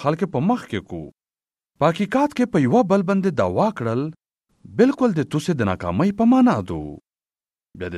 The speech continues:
دغې په زوی و دا شاوي چې زونینا مظلومون کوي. او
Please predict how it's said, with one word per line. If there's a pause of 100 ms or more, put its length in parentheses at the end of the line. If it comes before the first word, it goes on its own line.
(120)
دغې
په
زوی
و (120)
دا (120)
شاوي (600)
چې (100)
زونینا
مظلومون
کوي. (500)
او